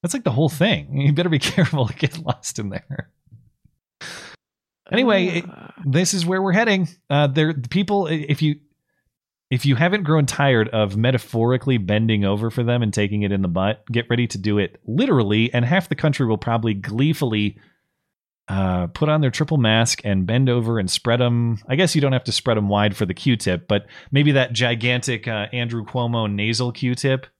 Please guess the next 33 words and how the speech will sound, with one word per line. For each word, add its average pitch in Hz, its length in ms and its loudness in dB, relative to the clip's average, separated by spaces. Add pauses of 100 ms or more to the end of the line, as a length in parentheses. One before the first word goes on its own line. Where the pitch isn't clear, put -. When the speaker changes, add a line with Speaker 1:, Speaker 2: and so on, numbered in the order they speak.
(140)
Speaker 1:
that 107 160 -4
Chris 117 220 -2
Cuomo 127 360 0
brought 120 180 0
on 113 100 0
C 110 200 -4
N 104 100 0
N, 117 160 0
maybe 117 180 -2
they'll 107 120 -4
be 101 100 -4
shoving 98 360 -2
that 101 180 0
Speaker 2:
Oh, - 20 -4
Speaker 1:
one 87 120 -2
up 80 120 -6
your 85 80 -6
Speaker 2:
God. 78 80 -8
Speaker 1:
butt 76 220 -6
really 80 180 -8
soon. 76 300 -8 (800)
Speaker 2:
What 214 180 -6
is 226 140 -8
happening? - 420 -10 (840)
Speaker 1:
Speaking 165 540 0
of 107 140 -2
the - 80 0
Cuomos, 120 640 2
though, 80 380 -4 (540)
turns 175 220 2
out 165 160 2
Andrew 147 300 4
Cuomo's 117 500 0